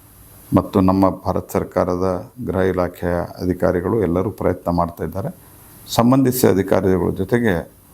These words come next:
ನಾನು ಸಂಪರ್ಕದಲ್ಲಿ ಇದ್ದೇನೆ ಮತ್ತು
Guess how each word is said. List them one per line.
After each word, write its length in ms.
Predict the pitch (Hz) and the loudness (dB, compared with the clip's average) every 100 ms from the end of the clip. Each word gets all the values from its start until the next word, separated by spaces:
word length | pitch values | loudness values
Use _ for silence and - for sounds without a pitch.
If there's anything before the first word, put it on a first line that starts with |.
| - - - - | -20 -20 -14 0
ನಾನು 220 | 90 98 | 2 2
ಸಂಪರ್ಕದಲ್ಲಿ 840 | 101 92 87 98 - 90 87 87 | 2 2 2 0 0 -2 -2 -2
ಇದ್ದೇನೆ 440 | 82 90 101 151 - _ - - - - - - - - - | -2 0 0 -2 -6 _ -20 -20 -20 -20 -20 -20 -20 -8 2
ಮತ್ತು 540 | 101 - 104 95 92 | 2 4 2 2 -2